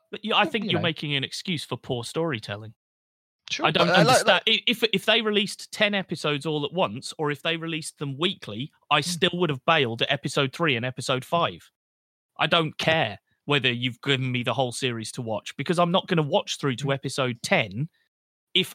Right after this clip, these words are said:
Speaker 1: I'm out at episode three. I don't care about the next seven hours that you've put for me, because you've done a crap job of getting me on board with your show within the first three hours.
Speaker 2: Hmm.
Speaker 1: And to be fair, three hours is me being generous.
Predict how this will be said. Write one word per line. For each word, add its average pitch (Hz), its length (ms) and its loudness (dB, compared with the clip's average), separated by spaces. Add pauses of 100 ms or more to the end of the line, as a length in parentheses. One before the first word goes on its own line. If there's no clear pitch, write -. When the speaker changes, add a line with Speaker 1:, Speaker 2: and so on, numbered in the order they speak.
Speaker 1:
I'm 156 260 4 (160)
out 147 300 0 (120)
at 156 140 2
episode 170 480 -2
three. 190 460 -2 (300)
I 160 100 4
don't 196 200 2
care 190 280 2
about 120 240 -2
the 123 80 -4
next - 240 -6
seven 113 340 -2
hours 107 320 -6
that 98 120 -8
you've 113 220 -10 (640)
put - 220 2
for 104 260 -4
me, 110 260 -8 (360)
because 170 420 2
you've 156 160 0
done 165 160 4
a 143 60 2
crap - 460 0
job 156 300 4
of 127 100 -2
getting 143 220 0
me 135 140 0
on 135 140 -2
board 147 260 -2
with 135 140 -6
your 131 180 -2
show 151 240 2
within 143 320 -2
the 160 60 -4
first 185 340 -2
three 226 260 0
hours. 87 280 -8 (340)
Speaker 2:
Hmm. 123 120 -8 (180)
Speaker 1:
And 190 80 0
to 196 80 -6
be 233 80 0
fair, 196 340 2 (240)
three 240 260 0
hours 185 360 2
is 196 140 2
me 214 160 2
being 170 500 0
generous. - 640 -4